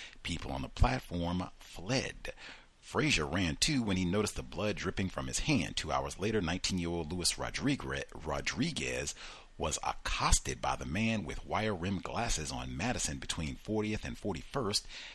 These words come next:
After a brief altercation during which Rodriguez's wallet was taken, the man stabbed the teen in the chest. Rodriguez was taken to a hospital, but doctors could not save him. Uh, the year nineteen eighty was a banner year for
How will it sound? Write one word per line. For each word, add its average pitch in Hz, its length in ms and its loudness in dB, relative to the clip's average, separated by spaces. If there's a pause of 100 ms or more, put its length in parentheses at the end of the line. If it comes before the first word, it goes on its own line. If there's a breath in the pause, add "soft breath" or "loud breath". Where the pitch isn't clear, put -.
(140 loud breath)
After - 240 0
a 69 200 -6
brief 95 520 -4
altercation 92 640 4
during 78 240 -4
which 95 340 0 (440 loud breath)
Rodriguez's 73 880 0
wallet 90 460 2
was - 160 -4
taken, 147 400 2
the 127 60 -2
man 139 280 0
stabbed - 560 4
the - 80 -4
teen 131 380 4
in - 80 -2
the - 60 -6
chest. - 540 8
Rodriguez 85 800 0
was - 140 -2
taken - 360 2
to - 160 0
a - 40 2
hospital, 71 580 2 (440 loud breath)
but 78 200 -6
doctors 113 440 2
could - 280 -4
not 113 280 0
save 123 460 0
him. - 360 -4 (720 loud breath)
Uh, 78 320 -2
the 80 100 -4
year 113 240 4
nineteen 107 420 4
eighty 104 200 2
was 76 160 -4
a 73 60 -4
banner 117 380 2
year 101 280 2
for - 260 -4